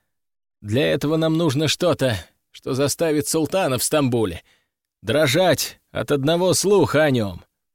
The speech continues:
Он вперил в меня свой горящий взгляд.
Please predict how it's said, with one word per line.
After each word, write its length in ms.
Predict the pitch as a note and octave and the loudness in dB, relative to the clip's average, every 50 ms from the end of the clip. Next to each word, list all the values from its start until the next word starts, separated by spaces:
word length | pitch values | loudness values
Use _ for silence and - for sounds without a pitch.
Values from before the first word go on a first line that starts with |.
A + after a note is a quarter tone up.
| _ _ _ _ _ _ - | _ _ _ _ _ _ -14
Он 160 | - - A#2+ | -10 -10 -10
вперил 440 | - - - F3 F3 E3 F3 E3 C3 | -10 -4 -2 0 0 2 2 2 2
в 80 | A2 | 2
меня 320 | C3 D#3+ E3+ E3+ E3+ D3+ A#2+ | 0 0 0 0 -2 -2 -2
свой 260 | - C#3 D#3+ D#3 B2 | -2 -2 0 -2 0
горящий 540 | G#2 A#2+ D#3+ E3 E3+ D#3+ C#3 - - D#3 D#3+ | 0 0 0 2 2 2 2 2 2 0 0
взгляд. 540 | C#3 A#2 A#2+ C3 C3 A2+ E2+ - - - | 0 0 0 0 0 0 -2 -4 -10 -20